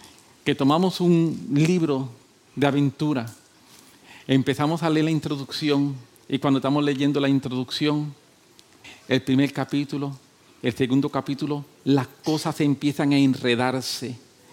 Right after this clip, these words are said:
empieza la trama y la intriga. Y de momento empiezan a ocurrir cosas que tú dices, "¿Cómo se va a resolver esto?".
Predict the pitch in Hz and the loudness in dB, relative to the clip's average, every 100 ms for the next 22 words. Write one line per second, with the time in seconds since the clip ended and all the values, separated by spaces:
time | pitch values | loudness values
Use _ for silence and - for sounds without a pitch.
0 | - 147 143 131 160 160 160 139 - 147 | -6 2 2 4 0 2 0 0 -2 0
1 | 160 170 170 165 - 135 139 131 127 127 | 0 0 0 -2 -2 2 4 4 4 2
2 | 117 - 147 143 120 113 110 - - - | -2 -2 -2 0 -2 -6 -8 -16 -20 -20
3 | _ - - 110 185 170 175 165 160 196 | _ -20 -16 0 4 6 6 6 4 2
4 | 202 196 160 180 214 190 185 - 165 180 | 4 2 4 0 0 2 2 2 2 2
5 | 185 190 202 - 175 175 196 - 170 - | 2 0 0 -2 -2 0 -2 0 -2 -2
6 | 160 - - 233 233 240 254 233 - 131 | -18 -14 2 4 6 4 2 -2 -4 -6
7 | 135 196 196 160 135 117 127 170 165 - | -2 0 0 -4 -4 0 4 4 2 -8
8 | - | -18